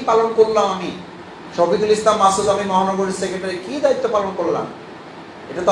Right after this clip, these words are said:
আল্লাহর নির্দেশ, "ইযা জাআ নাসরুল্লাহি ওয়াল ফাত", যখন সাহায্য এবং বিজয় আসে আমার পক্ষ থেকে, তোমরা এটা অর্জন করো, এটা আমি দিই। তখন তোমাদের কাজ হলো ফাসাব্বিহ, আমার পবিত্রতা ঘোষণা করো, বর্ণনা করো,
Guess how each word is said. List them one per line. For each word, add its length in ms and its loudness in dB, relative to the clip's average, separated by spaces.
আল্লাহর 240 4
নির্দেশ, 420 6
"ইযা 220 6
জাআ 300 4
নাসরুল্লাহি 840 2
ওয়াল 240 6
ফাত", 180 8
যখন 240 4
সাহায্য 440 2
এবং 100 2
বিজয় 420 4
আসে 300 2
আমার 300 4
পক্ষ 160 0
থেকে, 160 -12
তোমরা 300 4
এটা 140 4
অর্জন 320 8
করো, 180 2
এটা 160 2
আমি 160 4
দিই। 200 -2
তখন 300 6
তোমাদের 320 4
কাজ 180 6
হলো 200 6
ফাসাব্বিহ, 540 0
আমার 200 4
পবিত্রতা 460 4
ঘোষণা 420 -2
করো, 180 4
বর্ণনা 400 2
করো, 160 0